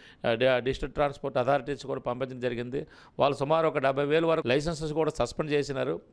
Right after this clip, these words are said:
అయినప్పుడు కూడా ఇంకా ఈ డెత్స్ ఇంక, ఇంకా అలా, అలాగా, ఆ, పె-, పెరుగుతూ ఉన్న నేపథ్యంతో తర్వాతను కో-, కోర్టు ఆదేశాల మేరకు, అలాగే సుప్రీం ఆఫీస్ ఆ-, ఆదేశాల మేరకు,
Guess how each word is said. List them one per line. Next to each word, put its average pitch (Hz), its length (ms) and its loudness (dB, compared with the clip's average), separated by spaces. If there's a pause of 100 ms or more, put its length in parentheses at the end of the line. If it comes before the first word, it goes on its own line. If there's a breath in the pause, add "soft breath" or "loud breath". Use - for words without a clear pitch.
అయినప్పుడు 160 380 0
కూడా 165 240 2
ఇంకా 156 500 2 (320 loud breath)
ఈ 131 80 2
డెత్స్ 143 320 2
ఇంక, 170 160 -4
ఇంకా 160 240 -2
అలా, 143 420 2 (100)
అలాగా, 143 340 2
ఆ, 123 260 0
పె-, 127 220 2
పెరుగుతూ 160 460 2
ఉన్న 156 320 0
నేపథ్యంతో 143 680 -2
తర్వాతను 139 800 -2
కో-, 127 100 -4
కోర్టు 147 260 0
ఆదేశాల 139 420 2
మేరకు, 139 360 -2
అలాగే 139 280 0
సుప్రీం 131 280 -4
ఆఫీస్ 131 220 0
ఆ-, 127 500 2
ఆదేశాల 135 420 -2
మేరకు, 127 380 -4